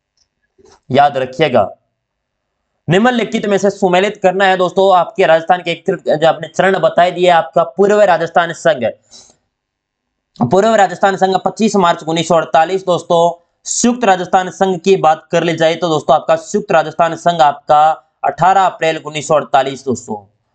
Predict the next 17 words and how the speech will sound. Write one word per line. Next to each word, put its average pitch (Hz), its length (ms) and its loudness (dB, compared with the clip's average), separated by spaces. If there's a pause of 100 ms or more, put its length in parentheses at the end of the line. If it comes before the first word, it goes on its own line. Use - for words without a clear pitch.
(140)
उसके 156 360 0
बाद 165 420 0
वृहद - 200 2
राजस्थान 170 440 -2
तीस 190 200 0
मार्च 156 320 -2
उन्नीस 151 180 -8
सौ 156 80 0
उनचास, 160 580 0 (340)
संयुक्त 240 400 -4
वृहद 180 340 0
राजस्थान 160 540 -2 (460)
पन्द्रह 160 320 0 (100)
मई 147 240 2 (100)
उन्नीस 135 300 -6
सौ 160 60 -2
उनचास। 123 840 -4